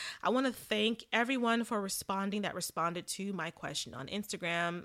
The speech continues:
Um, you guys were all very thoughtful, and I think that you guys are definitely gonna have an amazing Christmas. Um, so with that said, I'm gonna go ahead and end the episode now.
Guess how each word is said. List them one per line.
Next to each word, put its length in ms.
Um, 320
you 60
guys 340
were 120
all 200
very 320
thoughtful, 680
and 100
I 60
think 260
that 180
you 140
guys 280
are 260
definitely 380
gonna 160
have 280
an 140
amazing 400
Christmas. 600
Um, 440
so 420
with 440
that 340
said, 560
I'm 80
gonna 200
go 140
ahead 200
and 160
end 180
the 100
episode 500
now. 480